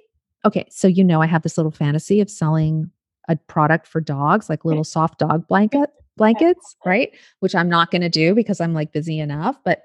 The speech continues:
one day I wanna do that. Actually, I have, like, three or four, like, pet projects I'd love to launch.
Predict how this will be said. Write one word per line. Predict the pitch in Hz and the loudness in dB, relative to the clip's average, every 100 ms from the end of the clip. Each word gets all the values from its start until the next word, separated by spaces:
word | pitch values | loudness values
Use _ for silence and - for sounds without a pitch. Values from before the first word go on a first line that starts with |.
| - | -6
one | 170 180 180 | -2 -2 2
day | 175 160 160 180 240 | 2 4 4 2 0
I | 185 | -2
wanna | 170 165 | -2 -2
do | 160 160 | -2 -2
that. | 165 214 | 0 0
Actually, | 208 220 240 | -2 -2 0
I | 214 | 0
have, | 208 190 | 0 0
like, | 175 170 - | 0 -2 -2
three | 170 | 0
or | 165 | 0
four, | 165 165 160 | 0 -2 -2
like, | 156 156 - | -2 -4 -6
pet | - 240 - | -4 -4 -2
projects | 175 165 185 196 | 0 2 0 -2
I'd | 156 147 | -2 -2
love | 156 160 165 - | -2 -2 -4 -6
to | - 156 160 | -4 -2 -2
launch. | 156 156 185 | -4 -6 -6